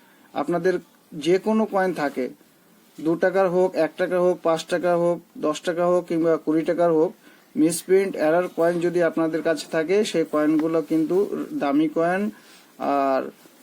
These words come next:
রেয়ার কয়েন। এ ধরনের কয়েন সহজে বিক্রি হয়ে যাবে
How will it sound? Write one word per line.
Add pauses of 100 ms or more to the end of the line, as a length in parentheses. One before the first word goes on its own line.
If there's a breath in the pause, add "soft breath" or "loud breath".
(2000)
রেয়ার
কয়েন। (240)
এ
ধরনের
কয়েন (800)
সহজে
বিক্রি
হয়ে
যাবে